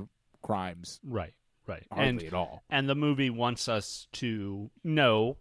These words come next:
Speaker 2: what is probably historically accurate, that he did not know the full extent
Speaker 1: Right.
Speaker 2: of what was going on until that prison movie. Whether or not that prison movie is,
Speaker 1: I mean, the pri-,
Speaker 2: is,
Speaker 1: uh, or
Speaker 2: is
Speaker 1: at least until
Speaker 2: accurate.
Speaker 1: after the war was over,
Speaker 2: Right,
Speaker 1: probably.
Speaker 2: right.
Speaker 1: Yeah.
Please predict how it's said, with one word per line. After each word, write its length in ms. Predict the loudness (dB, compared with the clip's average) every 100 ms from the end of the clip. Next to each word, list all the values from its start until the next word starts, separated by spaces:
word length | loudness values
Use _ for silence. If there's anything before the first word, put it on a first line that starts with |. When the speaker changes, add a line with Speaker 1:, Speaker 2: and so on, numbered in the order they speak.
| 0
Speaker 2:
what 200 | 2 2
is 180 | 0 -4
probably 580 | -2 2 4 2 0
historically 600 | -2 -4 -4 -6 -6 -10
accurate, 460 | -10 -10 -10 -10 -12 -20 -20 _ _
that 280 | -2 0 2
he 140 | 0
did 220 | 0 0
not 240 | 0 -2 0
know 240 | 2 2
the 100 | 0
full 280 | -4 -6 -4
extent 680 | -6 -8 -4 -2 -2 -8 -16 -20 _ _ _ -6
Speaker 1:
Right. 200 | -4 -4 -2
Speaker 2:
of 160 | 0
what 140 | 0 -2
was 100 | -2
going 280 | -2 2 4
on 420 | 4 4 0 -6 -6
until 600 | -6 -4 -4 -4 -6 -12 _ _ _ -20 -20 -18 -20 -20 _ _ _ _ _ _ -12
that 260 | -4 -4 0
prison 340 | -2 -2 -4
movie. 320 | -8 -12 -16 0
Whether 220 | 2 2
or 40 |
not 180 | 0 -4
that 160 | -6 -2
prison 320 | 2 4 4
movie 300 | 0 -2 -2
is, 40 | 2
Speaker 1:
I 60 |
mean, 120 | 4
the 60 | 6
pri-, 180 | 10 10
Speaker 2:
is, 140 | 8
Speaker 1:
uh, 140 | 2 0
or 140 | 6 8
Speaker 2:
is 60 |
Speaker 1:
at 60 | 8
least 120 | 8 8
until 200 | 8 8
Speaker 2:
accurate. 160 | 6
Speaker 1:
after 180 | 6 4
the 100 | 2
war 220 | 4 4
was 200 | 4 2
over, 140 | 0 0
Speaker 2:
Right, 180 | 0 -2
Speaker 1:
probably. 380 | -6 -6 -8 -6
Speaker 2:
right. 140 | -4
Speaker 1:
Yeah. 160 | -4